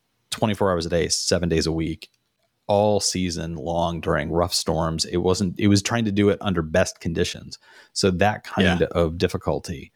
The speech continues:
Speaker 1: is in place for these companies that are trying to do this new research. In the same vein as the,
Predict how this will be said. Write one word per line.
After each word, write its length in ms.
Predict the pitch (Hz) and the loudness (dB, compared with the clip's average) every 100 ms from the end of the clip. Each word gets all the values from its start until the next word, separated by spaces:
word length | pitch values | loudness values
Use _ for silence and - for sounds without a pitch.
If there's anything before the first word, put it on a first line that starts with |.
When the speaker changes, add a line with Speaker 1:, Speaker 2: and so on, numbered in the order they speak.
| _ _ _ | _ _ _
Speaker 1:
is 140 | 85 85 | -4 0
in 120 | 78 | 0
place 320 | - 80 80 | 0 0 0
for 120 | - | -2
these 240 | 78 82 - | -2 0 0
companies 520 | - - - - - | -2 -6 -2 2 2
that 120 | 82 | 0
are 60 | 80 | -2
trying 260 | - 87 82 | 0 0 0
to 80 | |
do 380 | 78 80 78 78 - - - _ | 2 2 2 0 -8 -20 -20 _
this 220 | - 82 87 | 0 2 2
new 100 | 82 | 2
research. 640 | - 92 - - - - _ _ - _ _ | 2 2 0 -4 -8 -16 _ _ -20 _ _
In 80 | 135 | 4
the 60 | 131 | 4
same 260 | 165 135 | 4 2
vein 400 | 113 127 131 110 - | 2 2 2 0 0
as 500 | 101 98 98 92 87 | 0 4 4 2 -2
the, 460 | 101 92 90 85 | 0 2 4 0